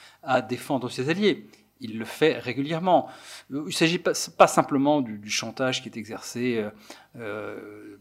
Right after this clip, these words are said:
parfois sur, euh, sur le thème « si vous ne dépensez pas assez, alors ne pensez pas que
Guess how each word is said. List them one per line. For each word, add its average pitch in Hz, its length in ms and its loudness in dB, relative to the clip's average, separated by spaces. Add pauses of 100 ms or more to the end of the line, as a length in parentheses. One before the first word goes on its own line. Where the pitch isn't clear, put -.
(120)
parfois 127 420 -2
sur, 120 420 -6
euh, 101 120 -8 (200)
sur - 140 -16
le 107 80 -8
thème « 127 240 0
si 160 420 0
vous 135 180 0
ne 120 100 0
dépensez 113 500 -8
pas 104 220 -6
assez, 113 560 -6
alors 117 520 0
ne 110 120 -4
pensez - 320 -12
pas 113 200 -6
que 110 300 -12